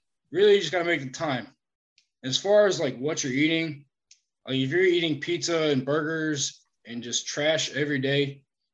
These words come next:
you gotta, like, wean yourself into eating healthier. Like, if you're eating burgers,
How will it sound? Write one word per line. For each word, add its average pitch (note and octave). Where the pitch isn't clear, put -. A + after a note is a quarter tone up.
you A#2+
gotta, D3+
like, B2
wean D3
yourself C3
into C3
eating B2
healthier. A#2+
Like, A2
if A#2+
you're E3+
eating F3
burgers, D#3